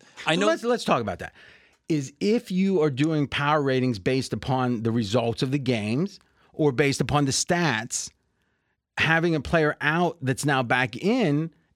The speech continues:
Speaker 2: is something that you would say, "Okay, I gotta give it a little uptick." Because he, they got these other stats without this guy, right?
Speaker 1: Yes.
Speaker 2: So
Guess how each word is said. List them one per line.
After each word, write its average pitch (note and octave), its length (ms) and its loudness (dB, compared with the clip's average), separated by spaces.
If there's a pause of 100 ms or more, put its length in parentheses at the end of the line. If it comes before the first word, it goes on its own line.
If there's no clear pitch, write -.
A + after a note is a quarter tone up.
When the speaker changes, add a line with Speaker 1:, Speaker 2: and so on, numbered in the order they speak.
Speaker 2:
is E3+ 220 0
something F3 380 2
that E3 140 0
you D#3 200 2
would D3 220 0
say, D3 220 2
"Okay, E3 400 2
I B2+ 80 0
gotta B2+ 220 0
give B2+ 200 0
it C3 60 0
a C3+ 60 0
little C#3 200 0
uptick." D3+ 500 -4 (640)
Because C3 520 2
he, C#3+ 440 -2 (140)
they D#3+ 180 0
got D3 240 -2
these D#3+ 220 0
other G3 220 2
stats D#3 360 2
without G#3 320 0
this C#3 200 -2
guy, F#2 260 -6 (320)
right? B2+ 340 0
Speaker 1:
Yes. D#3+ 460 -2
Speaker 2:
So C#3 880 2